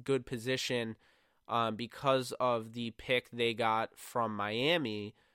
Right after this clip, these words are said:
the eleventh, uh, pick in the, um,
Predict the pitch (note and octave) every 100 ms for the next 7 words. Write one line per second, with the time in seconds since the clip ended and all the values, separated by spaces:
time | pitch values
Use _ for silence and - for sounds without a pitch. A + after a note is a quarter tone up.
0 | _ - A#2+ A2+ A2 C3 D#3+ D3+ A#2 -
1 | - A#2 A2 G#2 - B2 G#2+ - G#2+ G#2+
2 | G2+ G2+ - G#2 F#2+ F#2 F#2